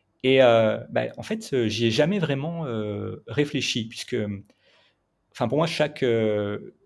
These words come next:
déjà, je suis pas vraiment dans l'idée de, de saga. J'aime bien écrire des, des romans qui, euh, bah, qui se suffisent à eux-mêmes, finalement, qui racontent une histoire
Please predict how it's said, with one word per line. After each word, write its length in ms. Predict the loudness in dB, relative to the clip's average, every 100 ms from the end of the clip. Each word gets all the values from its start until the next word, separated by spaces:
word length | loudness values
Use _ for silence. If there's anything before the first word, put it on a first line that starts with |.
| _ _
déjà, 240 | -8 -2 -2
je 140 | -4
suis 160 | -10 -2
pas 100 | 2
vraiment 300 | 4 2 0
dans 100 | -2
l'idée 260 | -2 -2
de, 420 | -2 -2 -2 -8 -10
de 160 | -4 -4
saga. 400 | 0 2 2 2
J'aime 200 | -2 -2
bien 120 | -4
écrire 320 | -6 -4 -4
des, 380 | -2 -4 -4 -4
des 140 | 0
romans 400 | 2 2 0 -2
qui, 420 | -4 -12 -10 -8 -6
euh, 220 | -8 -10 -14 _ _ _ _ _ _
bah, 120 | -4
qui 140 | -4 -6
se 160 | -6
suffisent 400 | -8 -10 -4 2
à 80 | 4
eux-mêmes, 320 | 4 2 -2
finalement, 460 | -6 -6 -4 -4 -8
qui 140 | -4
racontent 340 | -4 -4 -8 -6
une 120 | -4
histoire 880 | -4 -4 -2 -2 -2 -8 -8 -6 -6